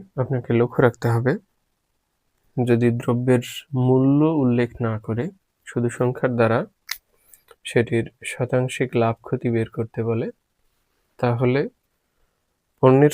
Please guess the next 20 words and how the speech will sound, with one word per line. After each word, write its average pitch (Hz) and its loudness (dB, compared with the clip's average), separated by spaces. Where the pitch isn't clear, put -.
সংখ্যার 139 4
উপরেই 151 -2
সেটির 135 2
লাভ 117 6
ক্ষতি 139 -6
নির্ধারিত 113 -4
হয়। 117 -12
আপনি 120 0
কিনেছিলেন, 151 2
যে 123 4
মূল্যে 151 4
দশটি 135 -2
কিনেছিলেন 117 -4
সেই 131 0
মূল্যে 127 2
আটটি 120 -4
বিক্রয় 127 0
করতে - -16
পারছেন, - -10
অর্থাৎ 117 -2